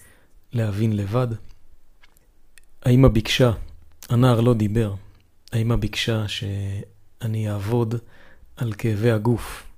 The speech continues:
שהיו לו. הוא ניצל, ברוך השם, הוא עבר הרבה ניתוחים וסבל מכאבים רבים. אמרתי לה, "בשמחה, נעבוד על הכאבים, אבל יש אפשרות לנסות ולעבוד גם על המצב הרגשי."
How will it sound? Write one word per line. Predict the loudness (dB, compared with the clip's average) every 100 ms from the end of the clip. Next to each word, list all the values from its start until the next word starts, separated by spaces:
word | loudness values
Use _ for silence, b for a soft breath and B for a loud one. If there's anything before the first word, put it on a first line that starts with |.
| -12
שהיו | -6 -2 0 0 -2
לו. | -4 -8 -16 -20 -20 -12
הוא | -6 -4 -4 -4
ניצל, | -4 -4 0 2 0 -4 -10
ברוך | -8 -8 -8 -6
השם, | -4 -2 -2
הוא | -2
עבר | -2 -2
הרבה | -2 -4 -4
ניתוחים | -4 -8 -6 -2 -2
וסבל | -2 -4 -2 -2 -2
מכאבים | -4 -4 -4 -2 -4
רבים. | -4 -4 -6 -8 -14 B B B B B B B B B B B -20 -10 -6
אמרתי | -4 0 0
לה, | 2 0 0
"בשמחה, | -2 -2 -4 -4 0 -2 -2 -6
נעבוד | -6 -2 0 2
על | 2
הכאבים, | 0 -2 -2 -2 -2 -4 -8 -18 -20 -20 -20 -16 -8
אבל | -4 0
יש | 0 0
אפשרות | 0 2 2 0 -2 -8 -10 -10 -4
לנסות | -2 -2 4 4 4
ולעבוד | 2 2 2 2 0 0 -4 B B B B -20 -6 0
גם | 4 6
על | 4
המצב | 2 0 0 0
הרגשי." | -2 -4 -8 -8